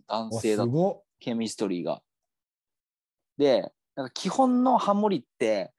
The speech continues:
Speaker 1: 三、三度ハモリと五度ハモリに分かれんだけど、
Speaker 2: はい。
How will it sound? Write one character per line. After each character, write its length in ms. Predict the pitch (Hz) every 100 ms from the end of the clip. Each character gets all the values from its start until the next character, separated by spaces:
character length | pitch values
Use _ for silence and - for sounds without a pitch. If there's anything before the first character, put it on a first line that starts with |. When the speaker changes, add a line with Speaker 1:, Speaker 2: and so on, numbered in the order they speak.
| _ _ _
Speaker 1:
三、 680 | - - - - 247 254 240 -
三 420 | - - 247 254
度 100 | 247
ハ 140 | 240 247
モ 100 | 196
リ 100 | 117
と 100 | 104
五 180 | 123
度 120 | 127 160
ハ 140 | 190
モ 120 | 170
リ 100 | 113
に 100 | 101
分 160 | 95 92
か 80 | 101
れ 80 |
ん 80 | 95
だ 80 | 90
け 80 | 90
ど、 260 | 85 67 -
Speaker 2:
は 200 | 135 123
い。 120 | 98